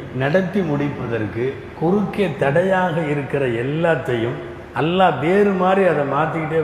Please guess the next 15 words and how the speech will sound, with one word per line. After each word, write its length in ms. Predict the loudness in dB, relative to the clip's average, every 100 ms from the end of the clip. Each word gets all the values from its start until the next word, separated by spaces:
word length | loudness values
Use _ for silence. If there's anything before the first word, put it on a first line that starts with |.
| -2
போவான். 300 | -4 -4 -8 -12 -16 -16 -18 -20 -20 -20 -20 -20 -20 -20 -18 -14 -4
நாம் 340 | 2 2 2
ஒரு 160 | 0 0 2
தீமையை 480 | 4 4 2 2 0
முடிவெடுப்போம், 880 | 0 0 0 2 0 -2 -2 -2
சமயங்களில் 800 | -2 -2 0 0 0 0 0 0
நன்மையாக 580 | 0 0 0 2 4 2
மாற்றுவான். 640 | 0 0 -2 -2 -2 0 -2
நாம் 420 | 0 2 2 2
ஒரு 140 | 2
நன்மை 520 | 0 0 0 0 0 0
என்று 220 | 0 -2
முடிவெடுப்போம், 800 | -2 -2 0 0 0 0 2 2 0
அல்லாஹ் 500 | -2 2 2 2 0
அதையே 460 | -2 0 0 0